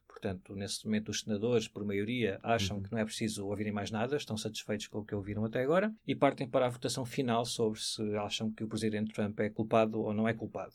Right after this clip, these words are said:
Speaker 2: Portanto, se não houver dois terços, o que acontece é que o Donald Trump continua tal e qual como continua até agora,
Speaker 1: Isso
Speaker 2: sem
Speaker 1: é
Speaker 2: qualquer
Speaker 1: muito
Speaker 2: impeachment.
Speaker 1: provável que isso aconteça, portanto, não há, é, não há, não vai haver mesmo dois terços, eh, se, para uma condenação do presidente Trump, porque o Partido Republicano tem cinquenta e três senadores, o Partido Democrata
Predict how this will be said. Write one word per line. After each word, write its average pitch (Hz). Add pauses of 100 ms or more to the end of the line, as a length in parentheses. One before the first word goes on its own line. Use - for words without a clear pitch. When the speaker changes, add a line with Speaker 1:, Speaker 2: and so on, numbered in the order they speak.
Speaker 2:
Portanto, -
se -
não 104
houver 117
dois 127
terços, 160
o 123
que 120
acontece 123
é 120
que 117
o 117
Donald 110
Trump 107
continua 104
tal 101
e 92
qual 95
como 98
continua 90
até 87
agora, 90
Speaker 1:
Isso 120
Speaker 2:
sem -
Speaker 1:
é 143
Speaker 2:
qualquer 98
Speaker 1:
muito 110
Speaker 2:
impeachment. 92
Speaker 1:
provável 104
que 110
isso 104
aconteça, 127
portanto, 107
não 101
há, 98
é, 90
não 98
há, 95
não 98
vai 104
haver 98
mesmo 104
dois 107
terços, -
eh, 95
se, -
para 95
uma 95
condenação 104
do 107
presidente 104
Trump, 113
porque -
o 113
Partido 110
Republicano 110
tem 110
cinquenta 110
e -
três 107
senadores, 127
o 98
Partido 98
Democrata 110